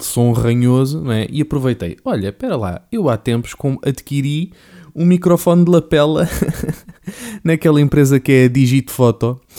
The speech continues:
e que me enganou com, com um carregador para o, para o Canon, para o Canon, para, para a câmara de S L R." Ahm, <laughs> que também é outra, essa também tem muita piada, mas acho que já contei aqui.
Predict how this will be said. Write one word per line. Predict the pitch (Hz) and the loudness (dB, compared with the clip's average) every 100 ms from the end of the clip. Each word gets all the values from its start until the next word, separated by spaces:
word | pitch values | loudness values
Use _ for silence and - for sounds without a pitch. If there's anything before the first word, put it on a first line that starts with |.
| - - | -20 -4
e | 127 | -4
que | 127 135 | 0 2
me | 139 | 4
enganou | 135 135 135 143 151 | 6 6 6 6 4
com, | - 151 143 143 143 139 139 143 147 - | 0 0 2 2 2 0 -2 -4 -10 -8
com | 143 139 139 | -6 -4 -4
um | 131 | -2
carregador | 143 135 135 131 139 - | -2 2 2 4 4 2
para | - | 2
o, | 120 113 107 98 95 92 | 2 4 2 0 -2 -2
para | 104 | -4
o | |
Canon, | - 107 131 165 185 _ | -2 -2 -2 -4 -6 _
para | - | -12
o | |
Canon, | - 101 180 143 87 92 - - | -6 -2 -2 -2 -6 -10 -16 -8
para, | 101 87 | -6 -6
para | 131 | -6
a | 208 | -2
câmara | 135 104 87 85 95 | -2 -2 -4 -8 -10
de | 95 | -4
S | 98 95 - | -2 -2 -2
L | 92 87 | -2 -2
R." | 90 - - - - - | -4 -6 -14 -20 -20 -16
Ahm, | - 127 123 123 123 120 - - - 151 - - - | -4 0 2 2 0 -2 -6 -8 -8 -8 -8 -8 -8
<laughs> | - - _ - | -8 -8 _ -14
que | - | -6
também | 143 120 | -2 0
é | 135 | 2
outra, | 135 - 151 - 156 | 0 2 2 2 2
essa | 170 175 | 2 2
também | - 147 | 0 -2
tem | 143 143 | 0 -2
muita | 139 131 | 0 -2
piada, | 127 135 147 | 0 -2 0
mas | 165 | -2
acho | 147 127 | -4 -2
que | 127 | -4
já | |
contei | 113 117 110 101 | -2 -2 0 -2
aqui. | 98 - | -4 -8